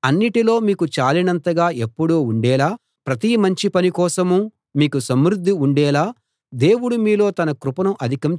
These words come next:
చేయగలడు. దీని గురించి, "అతడు తన సంపద దరిద్రులకు పంచి ఇచ్చాడు, అతని నీతి ఎప్పటికీ నిలిచి ఉంటుంది"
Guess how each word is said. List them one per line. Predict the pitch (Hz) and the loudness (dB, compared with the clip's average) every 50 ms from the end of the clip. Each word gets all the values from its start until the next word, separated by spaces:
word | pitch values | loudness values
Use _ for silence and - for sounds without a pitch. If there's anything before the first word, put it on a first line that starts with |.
| - 151 | -2 0
చేయగలడు. | 143 143 139 127 127 123 120 113 110 101 - _ _ - 117 | 0 0 2 0 0 0 -2 -2 -4 -6 -8 _ _ -10 -4
దీని | 107 123 170 220 226 220 | 0 0 2 2 2 2
గురించి, | 151 143 160 214 240 214 - - 143 143 156 214 240 - _ _ _ _ _ _ _ - | 2 2 2 2 2 0 0 0 0 0 0 0 -2 -6 _ _ _ _ _ _ _ -4
"అతడు | 147 - 214 220 214 | -2 0 0 0 0
తన | 190 196 170 156 | 0 0 -2 -2
సంపద | 139 - 143 156 175 - 233 226 214 | -2 -2 -2 -4 -4 -2 -2 -2 -2
దరిద్రులకు | 180 139 131 127 147 160 165 208 220 208 190 - 170 | -2 0 0 0 0 0 0 0 0 0 0 -2 -2
పంచి | - 143 139 147 - 185 | -2 -2 -2 -2 -2 -4
ఇచ్చాడు, | 190 175 147 - - 156 147 139 139 143 170 220 233 - _ _ _ _ _ - | -4 -4 -4 -4 -2 0 0 2 2 0 0 -2 -4 -8 _ _ _ _ _ -4
అతని | 160 160 - 175 170 165 | -4 -2 -2 0 0 2
నీతి | 156 170 214 233 - 226 196 143 | 2 2 2 0 0 -2 -2 -4
ఎప్పటికీ | 135 127 - - 208 190 208 208 220 | -6 -6 -6 -6 -4 -4 -2 0 0
నిలిచి | 214 180 170 180 170 - 190 | 2 2 2 0 0 0 0
ఉంటుంది" | 180 175 170 151 - 170 165 160 156 135 117 | 0 0 0 0 -2 -2 0 0 0 -2 -2